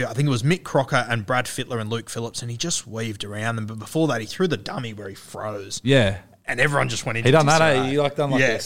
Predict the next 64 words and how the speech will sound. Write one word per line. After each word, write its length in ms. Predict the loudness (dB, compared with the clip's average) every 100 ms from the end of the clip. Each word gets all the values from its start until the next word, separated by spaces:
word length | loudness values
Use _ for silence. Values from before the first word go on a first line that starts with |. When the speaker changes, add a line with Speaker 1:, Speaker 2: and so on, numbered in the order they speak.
| 0 2 4
Speaker 2:
semicircle? 100 | 4
Speaker 1:
roundabout. 400 | 4 2 4 4
Speaker 2:
Yeah. 220 | 2 2
Speaker 1:
Yeah, 260 | 2 2 0
and 160 | -2 2
they, 180 | 4 2
e-, 80 | 4
everyone 440 | 4 4 4 2
on 100 | 2
the 60 | -4
field 320 | -4 -4 -6
just 180 | -6 -6
froze 360 | -2 0 0
for 120 | -4 -6
a 20 |
split 340 | -6 -6 -8
second. 380 | -6 -6 -8 -6
He 100 | -4
went 200 | -4 -4
straight 240 | -2 0 2
Speaker 2:
I 120 | 4
Speaker 1:
through 80 | 4
Speaker 2:
just 120 | 6
Speaker 1:
it. 40 |
Speaker 2:
remember 180 | 6 8
how 100 | 8
he 60 | 6
used 140 | 6
to 80 | 6
wear, 180 | 6 6
obviously, 340 | 4 4 2
they 160 | 4 4
wore 200 | 4 2
the 60 |
white 340 | 2 2 0 -2
shorts 360 | -2 -2 -2
and 80 | -4
they 80 | -2
were, 180 | -4 -6 -10
they 100 | -6
were 120 | -4
big, 300 | -2 -2 0
and 80 | -2
he 60 | -4
wore 200 | -4 -4
the 60 |
big 380 | -2 -2 -4 -16
forearm 500 | -4 0 4 4 2
Speaker 1:
Yeah. 60 | 2
Speaker 2:
guard, 560 | 2 4 4 2 -2 -12 -16 _
never 240 | 2 4 6
looked 180 | 6
rattled. 400 | 6 8 8 6
But, 240 | 6 2 0 -20 -20 -20 _ _ _
um, 360 | 0 2 2 0
Cody 260 | 6 8 10
Walker's 360 | 8 8 4
try 180 | 6 8
last 300 | 8 6 4
year 100 | 4
in 60 | 6
the 40 |
grand 200 | 6 4
final, 480 | 4 6 6 4